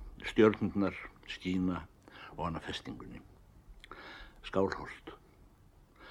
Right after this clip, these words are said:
Ung kona gengur leynilegum dyr á næturþeli.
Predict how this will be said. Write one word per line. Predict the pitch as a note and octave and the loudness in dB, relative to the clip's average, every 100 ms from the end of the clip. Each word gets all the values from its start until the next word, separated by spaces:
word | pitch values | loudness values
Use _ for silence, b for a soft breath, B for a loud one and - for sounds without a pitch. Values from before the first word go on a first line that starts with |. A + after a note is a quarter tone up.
| B B | B B
Ung | F#2 G#2+ | 0 2
kona | - - A#2 A#2 B2 | 0 0 6 8 8
gengur | A#2 A2+ A2 F#2+ | 8 6 6 6
leynilegum | G#2+ A#2 A#2+ G#2+ G2+ | 8 8 6 4 2
dyr | F#2 F#2+ - - | 2 0 -2 -8
á | E2 | -6
næturþeli. | E2+ - - - E2+ - | -4 -6 -10 -10 -10 -10